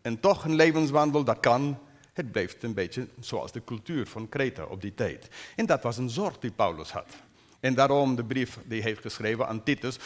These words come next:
om dingen in orde te zetten. En dan, wat was de strategie van Paulus dan? Op twee sporen. Eén was aandacht te geven aan de leiderschap. Hoofdstuk één. Dat leiders in een gemeente,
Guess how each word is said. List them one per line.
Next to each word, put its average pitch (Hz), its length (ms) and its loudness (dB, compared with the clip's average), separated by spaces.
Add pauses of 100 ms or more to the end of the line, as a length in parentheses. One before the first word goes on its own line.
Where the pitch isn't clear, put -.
(120)
om 139 160 0
dingen 170 260 4
in 175 120 0
orde 160 320 2
te 113 120 -4
zetten. 104 280 -6 (1000)
En 160 140 2
dan, 190 420 4
wat 202 160 0
was 190 140 0
de 170 60 -4
strategie 175 500 2
van 120 220 0
Paulus 95 340 2
dan? - 220 -8 (720)
Op 156 240 -2
twee 165 400 2
sporen. 107 560 -2 (640)
Eén 202 220 2
was 170 240 0
aandacht 156 380 2
te 147 80 -4
geven 135 320 0
aan 131 120 -2
de 127 80 0
leiderschap. 135 600 0 (400)
Hoofdstuk - 440 -8
één. 117 320 -4 (920)
Dat 131 220 0
leiders 185 540 2
in 175 180 -2
een 180 80 0
gemeente, 135 580 0